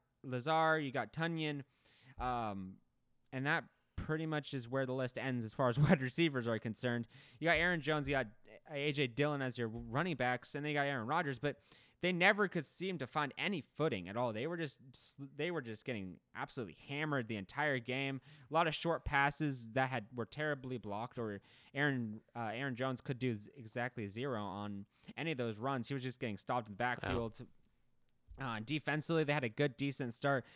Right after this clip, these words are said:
Speaker 1: Then they got mowed over. Uh, and you saw it with the Giants. The Giants beat 'em in London.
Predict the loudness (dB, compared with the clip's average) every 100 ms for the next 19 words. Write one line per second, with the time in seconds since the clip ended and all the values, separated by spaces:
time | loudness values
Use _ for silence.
0 | -20 _ 2 4 4 2 2 8 10 10
1 | 8 6 4 0 0 -4 -16 -8 -2 -2
2 | -2 0 2 4 2 0 2 2 0 0
3 | 0 0 -2 -2 0 -2 -2 -2 0 0
4 | 0 -2